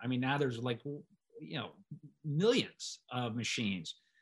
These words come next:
So, you know, it, it's very difficult to, to, you know, to push a united message. And I think with,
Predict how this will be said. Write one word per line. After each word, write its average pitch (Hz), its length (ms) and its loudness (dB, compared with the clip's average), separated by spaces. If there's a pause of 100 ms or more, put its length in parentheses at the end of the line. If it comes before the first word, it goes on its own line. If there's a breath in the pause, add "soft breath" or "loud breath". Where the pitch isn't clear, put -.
(120)
So, - 180 2
you 147 240 4
know, 135 220 4
it, 143 260 0
it's 127 160 2
very 147 320 4
difficult 135 540 -4
to, 120 260 0
to, 113 260 2
you 120 140 -2
know, 110 160 -4
to - 80 -4
push - 340 -2
a 135 60 0
united 113 480 0
message. 110 480 0
And 120 100 -2
I 117 60 0
think 131 240 -4
with, 131 320 2